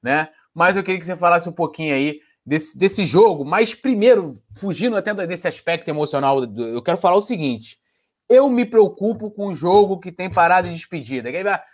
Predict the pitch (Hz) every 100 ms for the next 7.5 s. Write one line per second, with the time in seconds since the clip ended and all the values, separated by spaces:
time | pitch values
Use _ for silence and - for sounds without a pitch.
0 | _ 170 180 175 170 165 165 143 - 185
1 | 156 143 139 - 190 180 165 151 170 151
2 | 214 277 339 320 254 254 247 220 220 220
3 | 202 226 196 156 113 - _ _ _ 135
4 | 139 143 - 196 220 214 214 - - 196
5 | 269 240 214 240 294 294 277 220 285 285
6 | 302 214 170 120 120 175 151 151 98 95
7 | - 302 120 160